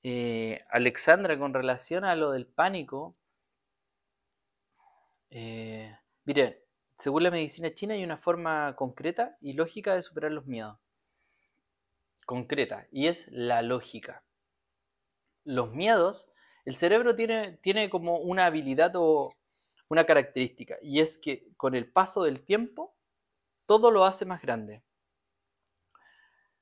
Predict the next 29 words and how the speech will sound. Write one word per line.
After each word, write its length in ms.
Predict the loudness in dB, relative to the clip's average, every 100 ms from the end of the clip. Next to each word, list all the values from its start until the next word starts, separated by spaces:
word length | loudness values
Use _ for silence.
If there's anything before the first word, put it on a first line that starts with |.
| _ _
Cualquier 360 | -2 0 -2 2
cosa 240 | 2 4
la 140 | 4 4
hace 160 | 0
más 220 | -6 -6
grande. 360 | -6 -8 -8 -10
Por 140 | -2 -2
eso 180 | 0 0
cuando 240 | 0 0
uno 340 | -2 -2 -4 -8
está 240 | -2 0
contando 420 | 0 -2 -2 4 6
algo, 400 | 6 2 -4 -12 _ _
generalmente 640 | -10 0 0 0 -4 0 0
es 140 | 0
exagerado. 800 | -6 -6 -12 -6 -2 -2 -2 -12 _ _ _ _ _ _
Y 100 | -8
te 80 | -2
dicen, 360 | 0 0 -2 4
"Oye, 340 | 6 6 4
pero 180 | 2 -2
si 120 | -2 -4
no 80 | -2
era 120 | -2
así". 220 | -4 0
O 140 | 2 2
típico 340 | 0 2 2
que 80 | 2
uno, 180 | -2